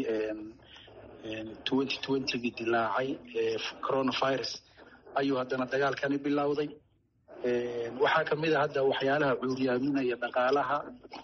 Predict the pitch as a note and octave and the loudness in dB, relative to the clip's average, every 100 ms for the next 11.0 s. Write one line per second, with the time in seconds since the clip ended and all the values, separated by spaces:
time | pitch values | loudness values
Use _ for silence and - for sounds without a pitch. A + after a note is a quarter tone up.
0 | - - - B2+ A#2+ A2+ - - - A2+ | -14 -8 -2 -2 -2 -8 -12 -14 -10 -8
1 | A2 - - C3 C3 C3 D3+ C#3+ C#3 - | -6 -4 2 4 4 4 4 2 0 2
2 | B2+ A#2+ B2+ A#2+ A#2+ C3+ - - - - | 2 2 0 -2 -2 -4 -6 -12 -14 -14
3 | - - B2+ C3+ C3+ D#3 D#3 C3+ - D#3 | -20 -4 2 4 4 4 2 0 0 -2
4 | - C3 B2+ D3 C#3+ C3 C3 - C#3 A#2 | 0 -2 0 2 2 2 0 2 2 4
5 | A#2 A#2 A#2 A2+ A#2 - - - - B2+ | 4 4 2 0 -4 -8 -12 -10 0 2
6 | C3 C#3+ B2+ - C3 A#2 A2+ - - G4+ | 4 2 2 0 0 0 0 -2 2 4
7 | G4+ D4+ G4+ G4+ - - _ _ _ _ | 4 4 4 4 0 -20 _ _ _ _
8 | _ _ - C#3 D#3 F#3 E3+ - - - | _ _ -4 0 2 0 -2 -10 -14 -8
9 | - F3 D#3 B2+ - C3 C#3 D3 D#3+ - | -2 0 2 2 2 2 4 4 2 -4
10 | - - C#3 C3+ - C#3+ E3 F3+ D3 | -12 -2 0 0 -2 -2 0 -2 0